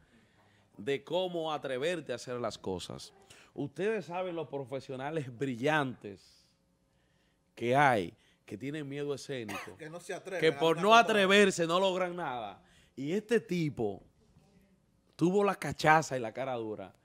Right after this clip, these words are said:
Speaker 1: de subir a un reinado de belleza, subir a un reinado de belleza y hacer todo tipo de promesas y demás. Porque una cosa, usted habla mentira.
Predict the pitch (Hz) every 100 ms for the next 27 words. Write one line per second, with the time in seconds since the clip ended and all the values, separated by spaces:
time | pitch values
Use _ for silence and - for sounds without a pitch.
0 | _ _ _ _ - 151 151 - 170 160
1 | 214 208 180 170 214 214 208 180 180 190
2 | 175 160 165 202 170 165 143 123 110 101
3 | _ _ _ _ _ _ _ _ _ -
4 | 165 165 214 214 214 202 202 202 202 185
5 | 190 185 165 143 123 113 92 _ _ _
6 | _ _ _ _ _ _ _ _ _ _
7 | _ _ _ _ _ _ _ 147 160 160
8 | 156 147 131 - 196 180 135 - 208 196
9 | 156 190 190 143 143 127 127 123 160 170
10 | 147 131 - 123 117 113 95 - 175 151
11 | 170 233 233 220 175 143 160 170 185 190
12 | 127 127 90